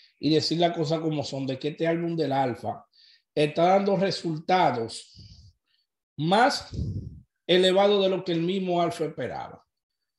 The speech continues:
¿Por qué lo digo? Porque el Alfa ha logrado con este álbum lo que él no pudo lograr hace unos meses atrás. Recuerden que hace unos meses atrás, el Alfa dijo que se tumbaría él mismo de YouTube.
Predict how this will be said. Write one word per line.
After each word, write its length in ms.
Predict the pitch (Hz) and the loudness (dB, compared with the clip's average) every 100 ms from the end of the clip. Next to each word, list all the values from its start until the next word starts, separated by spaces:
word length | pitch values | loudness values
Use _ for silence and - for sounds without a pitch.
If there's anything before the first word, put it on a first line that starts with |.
| _ _ _ | _ _ _
¿Por 180 | 185 185 | 0 2
qué 140 | 220 | 6
lo 160 | 233 226 | 8 8
digo? 240 | 208 185 | 6 2
Porque 260 | 165 170 170 | 0 0 0
el 80 | 185 | 4
Alfa 460 | 214 185 165 160 - | 4 2 0 -2 0
ha 100 | 170 | 2
logrado 440 | 180 180 185 185 | 2 2 2 0
con 120 | 185 175 | -2 -6
este 260 | 175 175 | -2 0
álbum 420 | 151 123 123 139 - _ _ _ - 131 | 2 2 -2 -6 -10 _ _ _ -12 4
lo 240 | 160 160 | 4 6
que 80 | 175 | 2
él 120 | 190 | 0
no 280 | 190 165 - | 0 0 0
pudo 480 | 220 247 202 185 - | 2 4 4 4 4
lograr 680 | 160 160 170 170 143 143 - 110 | 4 4 4 4 2 0 -6 -12
hace 200 | 156 143 | -8 -4
unos 200 | 175 160 | -2 0
meses 360 | 160 151 143 - 123 | -2 -4 -6 -10 -10
atrás. 540 | 117 - 143 135 - _ _ _ - _ | -4 0 0 -2 -8 _ _ _ -20 _
Recuerden 540 | 160 160 220 247 233 | -2 4 6 6 6
que 80 | 214 | 2
hace 140 | 202 220 | 0 0
unos 180 | 220 | -2
meses 340 | 214 - 185 - | -4 -4 -6 -2
atrás, 400 | 180 170 156 131 - - - - - _ _ _ _ _ | -2 0 0 -2 -6 -14 -14 -14 -16 _ _ _ _ _
el 180 | - 151 | -2 2
Alfa 280 | 175 170 190 | 4 4 4
dijo 240 | 196 190 | 6 4
que 80 | 180 | 2
se 160 | - 160 | 0 -2
tumbaría 480 | 160 160 160 170 | -2 0 4 4
él 320 | - - 165 160 | 2 2 0 0
mismo 340 | 151 170 156 | -2 -2 -2
de 140 | 143 | -2
YouTube. 440 | 131 160 156 - | 2 2 0 -6